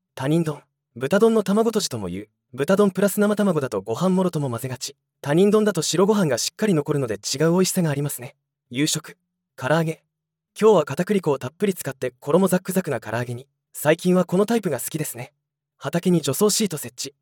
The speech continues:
我ながら絶対に草むしりしたくない強い意志を感じます。さつまいもには脱獄防止用の檻を設置。これに防虫シートをかけて壁を作ります。今更だが虫やネズミ対策として黒マルチ貼っておいた方が良かったな。今からでも無理やりかぶせるか。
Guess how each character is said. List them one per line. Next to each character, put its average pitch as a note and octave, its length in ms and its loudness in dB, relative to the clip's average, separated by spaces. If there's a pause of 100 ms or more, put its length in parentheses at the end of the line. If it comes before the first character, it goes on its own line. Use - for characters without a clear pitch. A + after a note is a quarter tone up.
(160)
我 C3+ 200 4
な G3 120 4
が F#3 80 4
ら C#3+ 80 2
絶 C3 200 -4
対 G3+ 160 2
に G#3+ 80 2
草 G#3+ 200 0
む G#3+ 60 2
し G#3 100 -2
り F3+ 80 2
し - 80 -2
た E3+ 80 -2
く - 80 -4
な C#3+ 100 0
い C3 60 -4
強 F3+ 260 0
い G3 60 4
意 E3+ 40 0
志 - 140 -2
を A#2 60 -2
感 A2 160 -10
じ A#2 100 -8
ま A2+ 60 -8
す。 - 220 -10 (500)
さ - 180 -6
つ - 100 -4
ま G3+ 120 4
い - 20 4
も G3 100 4
に F3+ 80 4
は B2+ 220 2
脱 B2 220 -2
獄 G3 180 2
防 E3 140 2
止 - 140 2
用 F#3+ 100 4
の F#3+ 100 4
檻 F3+ 140 4
を D3+ 60 0
設 - 340 -10
置。 - 40 -14 (280)
こ D3 100 -2
れ F3+ 80 6
に G3+ 120 6
防 F#3+ 220 4
虫 A3+ 120 2
シ A#3 140 0
ー - 20 -2
ト F3+ 100 0
を D3+ 60 0
か D3+ 100 -8
け D#3 80 -8
て B2 140 -6
壁 C3+ 180 -4
を D#3+ 80 2
作 - 180 -8
り C#3 80 -6
ま C3+ 100 -6
す。 - 200 -8 (160)
今 C#3+ 220 2
更 G3 180 2
だ F#3+ 80 2
が D3 140 0
虫 A#2+ 340 -4
や F3 80 4
ネ D#3 100 2
ズ F3+ 100 2
ミ A3 100 2
対 A3+ 100 2
策 F#3 180 -4
と B2+ 120 -4
し - 60 -6
て - 240 -6
黒 E3+ 200 2
マ G#3+ 80 6
ル G#3+ 80 2
チ - 80 -6
貼 F#3 80 0
っ - 20 -6
て - 120 0
お F#3+ 80 2
い - 20 2
た C#3+ 80 -6
方 A#2+ 140 -4
が G2 100 -6
良 G#2+ 100 -6
か C3+ 100 -6
っ - 40 -14
た G2+ 120 -16
な。 G#2+ 160 -14 (240)
今 G#3 200 4
か F#3 80 -2
ら C#3+ 100 0
で C#3 80 -4
も C3 140 -4
無 G#2 100 -4
理 D3+ 80 0
や F#3+ 80 4
り F3+ 80 0
か D3 120 -6
ぶ D3+ 60 -2
せ F#3+ 120 -4
る E3 80 -6
か。 - 160 -18